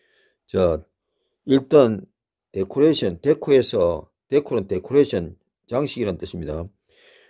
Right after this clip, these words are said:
데코에서 눈을, 눈 오는 효과를 가져와서 적용하는 방법을 설명드렸고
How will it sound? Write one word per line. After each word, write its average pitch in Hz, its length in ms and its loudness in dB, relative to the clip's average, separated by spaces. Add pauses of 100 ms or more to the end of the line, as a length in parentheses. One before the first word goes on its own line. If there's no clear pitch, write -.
(180)
데코에서 135 680 2
눈을, 104 540 -2 (140)
눈 98 180 -4
오는 110 140 -2
효과를 107 280 2
가져와서 107 760 4 (800)
적용하는 101 520 2
방법을 101 380 -2
설명드렸고 95 920 0